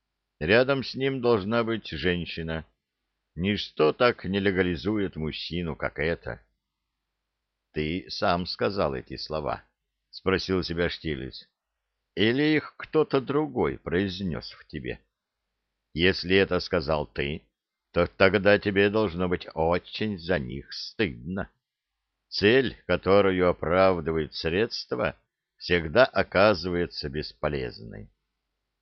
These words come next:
Я должен написать Клаудии всю правду. Нельзя начинать то дело, которому ты отдаёшь себя,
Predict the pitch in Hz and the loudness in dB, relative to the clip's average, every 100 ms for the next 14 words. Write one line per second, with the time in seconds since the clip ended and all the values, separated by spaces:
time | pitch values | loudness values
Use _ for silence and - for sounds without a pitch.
0 | _ _ 76 117 139 143 120 131 120 123 | _ _ 2 4 6 4 2 0 0 -2
1 | - 127 117 104 110 107 110 104 107 110 | 2 2 2 2 4 4 4 0 -2 -4
2 | - 92 87 90 80 57 58 - _ _ | -4 -4 0 2 2 0 -10 -14 _ _
3 | _ _ _ _ - 104 123 120 107 139 | _ _ _ _ -2 2 2 0 2 4
4 | 135 113 110 110 110 113 98 - 92 85 | 4 4 0 -2 0 0 -2 -4 -2 0
5 | 101 117 104 80 87 95 95 90 85 - | 0 0 0 -2 -2 0 0 0 -2 -2
6 | 92 85 73 80 78 87 78 - 73 69 | 0 0 0 -2 -2 -2 -4 -8 -8 -2
7 | 101 104 | 0 0